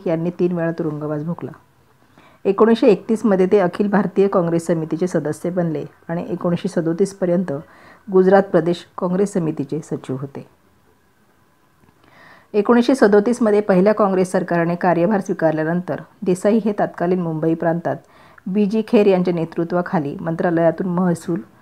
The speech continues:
कृषी, वन आणि सहकारी मंत्री होते. जागतिक युद्धात भारताच्या परवानगीशिवाय सहभागाचा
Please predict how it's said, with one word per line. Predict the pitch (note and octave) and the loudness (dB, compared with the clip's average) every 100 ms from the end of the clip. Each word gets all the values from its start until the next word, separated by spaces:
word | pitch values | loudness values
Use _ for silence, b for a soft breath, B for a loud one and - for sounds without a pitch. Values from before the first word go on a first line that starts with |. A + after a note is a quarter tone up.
| b b | b b
कृषी, | - F#3 - G3+ | -4 -4 0 0
वन | F3 F3+ | 2 2
आणि | - F3+ | 0 -2
सहकारी | F#3 G#3+ G3+ G3 F#3 | -2 -2 0 0 0
मंत्री | D#3+ C#3 C#3 | -2 -6 -6
होते. | D#3 - - _ _ _ - _ _ - | -6 -10 -16 _ _ _ -20 _ _ 0
जागतिक | G3 F3+ G#3 B3+ B3 | 2 4 2 -2 -2
युद्धात | F#3+ D#3+ E3+ | -2 0 -2
भारताच्या | F#3 G3 E3+ F3+ F#3+ A3 | 0 0 0 0 0 0
परवानगीशिवाय | G#3 F3+ E3 D#3+ E3+ G3 G3 | 2 0 0 -2 -2 0 0
सहभागाचा | G#3+ F#3+ F3 F#3 D#3+ D#3 D#3 | 0 0 0 0 0 -2 -6